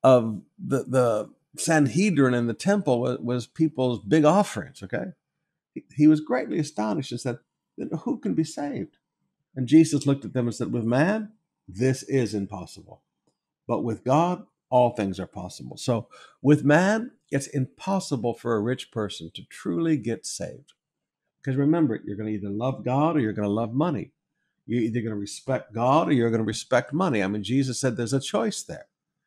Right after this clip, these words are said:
He said, "With man, it's impossible. But with God, all things are possible."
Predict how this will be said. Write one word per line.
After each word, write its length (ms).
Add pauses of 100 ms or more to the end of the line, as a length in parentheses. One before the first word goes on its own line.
(280)
He 120
said, 160
"With 160
man, 520
it's 180
impossible. 960 (920)
But 120
with 160
God, 360 (1400)
all 320
things 600 (600)
are 60
possible." 640